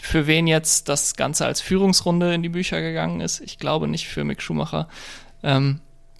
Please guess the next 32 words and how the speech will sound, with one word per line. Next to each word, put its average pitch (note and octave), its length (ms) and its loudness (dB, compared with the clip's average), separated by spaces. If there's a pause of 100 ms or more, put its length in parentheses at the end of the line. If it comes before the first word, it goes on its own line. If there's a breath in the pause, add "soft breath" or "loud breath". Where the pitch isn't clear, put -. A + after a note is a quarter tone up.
(360)
aber E3 200 8
er C#3+ 80 6
wurde D3 200 6
dann C3 300 2 (240)
auf C#3+ 240 0
der C3+ 160 2
Startzielgeraden C3+ 800 -2
schon F#2+ 420 -6
von C3+ 200 -4
Max C3 180 -4
Verstappen C3+ 380 -2
überholt, C#3+ 480 2
der B2+ 100 2
auf C3+ 120 -4
Intermediate-Reifen C#3+ 1800 0
schon D3+ 200 4
einen D3+ 100 6
ganzen D3 380 2
Boxenstopp D3 460 2
wieder C#3 140 2
rausgefahren C#3+ 640 4
hatte C#3 240 0
in C3 180 -2
drei C3+ 240 0
oder C3+ 140 0
vier C3+ 220 -6
Runden. C3+ 400 -4 (400 loud breath)
Ähm, C#3+ 400 0 (200)
und D3+ 400 2 (420)
es - 360 0 (920)
war D#3+ 360 8
dann D#3+ 480 6